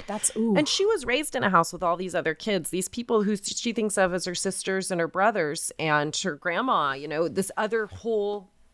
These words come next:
Speaker 2: support system and family. But when they're asking her, you know, the news gets involved, of course, which is not good either. And they're like, "Oh, how are you?" And she's like, "I'm happy." But, like,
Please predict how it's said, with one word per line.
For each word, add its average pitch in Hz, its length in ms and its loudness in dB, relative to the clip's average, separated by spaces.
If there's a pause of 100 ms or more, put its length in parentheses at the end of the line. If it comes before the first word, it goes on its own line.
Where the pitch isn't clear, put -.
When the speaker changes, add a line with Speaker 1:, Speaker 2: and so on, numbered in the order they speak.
(140)
Speaker 2:
support 220 480 2
system 196 460 0
and 185 160 -2
family. 190 560 -2 (340)
But - 180 4
when 254 120 0
they're 233 160 -2
asking 269 480 0
her, 190 340 2
you 202 120 -2
know, 202 100 0
the 180 100 -2
news 196 460 -2
gets 196 220 -6
involved, 165 320 4
of 156 100 -12
course, 147 340 0
which 151 140 -8
is 151 160 -6
not 151 240 4
good 156 140 -4
either. 143 320 0
And 143 120 -2
they're 143 140 0
like, 127 240 0 (140)
"Oh, 262 300 0
how 226 240 -2
are 233 160 0
you?" 208 280 -2
And 180 140 -2
she's 208 180 -4
like, 214 140 -2
"I'm 262 140 0
happy." 233 680 0 (400)
But, 208 80 0
like, - 300 4